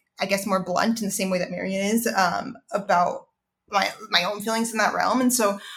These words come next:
when I wrote Marion, it just felt like the most natural thing in the world for her to be this way. And I was like, "Well, if, if this is the way that she expresses herself, then society must allow for it because, you know, that's how she feels." And so I had to kind of write a world that reflected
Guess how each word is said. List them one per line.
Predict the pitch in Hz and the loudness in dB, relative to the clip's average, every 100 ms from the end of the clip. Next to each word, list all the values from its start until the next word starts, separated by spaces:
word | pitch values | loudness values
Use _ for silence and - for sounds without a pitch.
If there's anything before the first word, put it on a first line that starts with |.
| - | -10
when | - 233 | 2 6
I | 214 | 6
wrote | 208 214 208 | 6 2 2
Marion, | 196 254 233 | 2 2 2
it | |
just | 208 - | 0 0
felt | - | 0
like | 220 | 0
the | |
most | 208 196 202 | -2 -2 0
natural | 190 196 202 202 | -2 -2 -4 -4
thing | 208 202 | -4 -2
in | 196 | -2
the | 185 | 0
world | 190 190 190 - | 2 2 2 -4
for | 202 | -6
her | 196 180 180 - | -4 -6 -6 -6
to | 196 185 175 | -4 -6 -6
be | 170 262 | 0 2
this | 302 233 | 4 2
way. | 214 196 | 4 4
And | 202 | 4
I | |
was | 208 | 2
like, | 220 | 0
"Well, | 208 254 | 2 4
if, | 339 - - - - _ | 2 -2 -14 -20 -20 _
if | 208 208 | -4 2
this | 247 269 | 2 2
is | 262 - | 0 -2
the | 220 | 0
way | 220 220 226 | 0 2 0
that | 226 | 0
she | - 220 | -4 -4
expresses | - 269 254 202 | 2 2 2 -4
herself, | 208 226 247 240 | -4 0 2 2
then | 202 196 | -4 -6
society | - - - 185 185 | -4 -4 2 4 4
must | 196 180 202 - - | 2 2 0 -6 -4
allow | 196 190 302 | 6 8 8
for | 330 208 190 | 8 6 8
it | 208 202 | 8 6
because, | 226 240 - - | -4 -4 -4 -4
you | 214 | -2
know, | 208 190 233 - - _ - | 0 0 0 -6 -20 _ -10
that's | 175 - | -2 0
how | 196 | 0
she | 220 | -2
feels." | 208 233 277 214 220 - - - | -4 0 2 4 0 -4 -14 -12
And | 220 | 2
so | 226 | 4
I | |
had | 226 | 6
to | 226 | 4
kind | 247 220 | 2 4
of | |
write | 202 | 4
a | 196 | 4
world | 202 196 | 2 2
that | 180 | 0
reflected | 185 - 196 - 180 170 | -2 -2 -2 -2 -10 -10